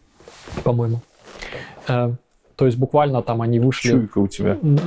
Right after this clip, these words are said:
Speaker 1: э, я сравнивал, там React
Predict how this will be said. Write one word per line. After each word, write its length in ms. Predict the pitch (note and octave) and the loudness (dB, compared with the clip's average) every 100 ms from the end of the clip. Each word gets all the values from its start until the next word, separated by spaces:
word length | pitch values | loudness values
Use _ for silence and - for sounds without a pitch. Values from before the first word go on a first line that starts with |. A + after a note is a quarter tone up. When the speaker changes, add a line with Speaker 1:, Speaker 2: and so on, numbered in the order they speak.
| E3+ D#3+ | 0 2
Speaker 1:
э, 260 | C#3 C3+ - D3 E3+ | 4 2 2 0 2
я 280 | D#3 F#3 C#3 | 2 2 -2
сравнивал, 600 | - F3 E3 C3 B2 B2 _ | 0 -2 0 0 -2 -4 _
там 140 | B2 A#2 | -2 0
React 300 | C3 C#3 | 0 -2